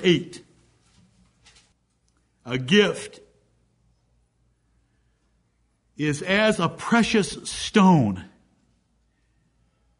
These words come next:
in the eyes of him that hath it. Whithersoever it turneth,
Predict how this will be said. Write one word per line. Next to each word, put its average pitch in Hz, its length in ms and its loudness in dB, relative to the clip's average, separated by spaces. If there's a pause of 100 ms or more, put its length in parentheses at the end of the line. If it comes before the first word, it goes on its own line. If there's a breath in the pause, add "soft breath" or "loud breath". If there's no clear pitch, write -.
(400)
in 135 200 0
the 143 160 2
eyes 170 440 2
of 151 200 0
him 175 300 4
that 151 120 0
hath 165 380 -2
it. - 200 -12 (2750)
Whithersoever 175 840 2
it 165 140 -4
turneth, 170 540 0